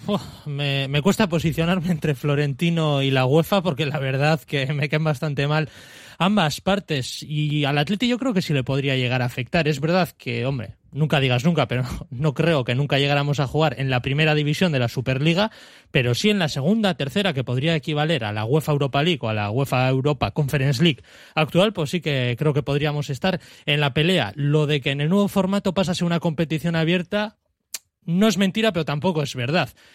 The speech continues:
Es decir, explicamos que hay ca-, tres, tres categorías y habría, digamos, habría equipos que se quedarían fuera o que entrarían a la Superliga mediante la tercera categoría.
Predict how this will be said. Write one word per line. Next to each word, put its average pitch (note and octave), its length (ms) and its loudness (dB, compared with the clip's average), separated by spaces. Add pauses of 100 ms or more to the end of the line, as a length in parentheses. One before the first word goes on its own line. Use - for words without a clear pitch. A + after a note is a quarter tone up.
(180)
Es D#3+ 160 2
decir, D3 240 0
explicamos D#3 500 0
que F#3 80 -2
hay F3+ 40 0
ca-, F#3 140 0
tres, - 360 -4
tres G#3 220 0
categorías F#3+ 840 0 (160)
y F3+ 320 -2 (460)
habría, G#3 640 0
digamos, D3+ 400 -2
habría C#3+ 220 -2
equipos F3+ 260 -2
que D#3 80 -2
se C3 100 -8
quedarían D#3 340 0
fuera F3+ 400 2 (220)
o C3+ 120 -4
que D3 80 -2
entrarían D#3 300 0
a G#3 40 2
la G3+ 100 4
Superliga G#3 460 0
mediante F3 380 0
la C#3 100 0
tercera F3+ 400 0
categoría. B2 580 0